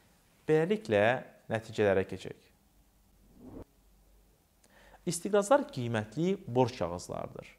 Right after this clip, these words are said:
Bu kağızlar emitentin istiraq-, istiqrazının sahibi qarşısında borcu təsdiqləyir.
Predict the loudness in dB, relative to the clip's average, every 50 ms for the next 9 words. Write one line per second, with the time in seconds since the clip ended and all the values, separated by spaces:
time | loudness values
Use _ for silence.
0 | _ _ _ _ _ _ _ _ _ _ _ _ _ -4 -4 -2 2 4 4 4
1 | 4 2 0 2 4 4 4 2 0 -4 -4 -4 -4 -4 -4 -4 -4 -4 -4 -8
2 | -10 -8 -10 -12 -10 -6 -4 -4 -4 -6 -8 -14 -14 -10 -8 -6 -4 -2 -2 -2
3 | -2 -4 -8 -8 -8 -4 0 0 0 0 0 -4 -6 -4 -2 -2 -2 -2 -4 -8
4 | -10 -8 -6 -2 -2 -4 -4 -6 -10 -6 -2 -2 0 0 -2 -4 -8 -8 -8 -10
5 | -10 -12 -14 -14 -14 -12 -14 -12 -14 -16 -18 -20 -20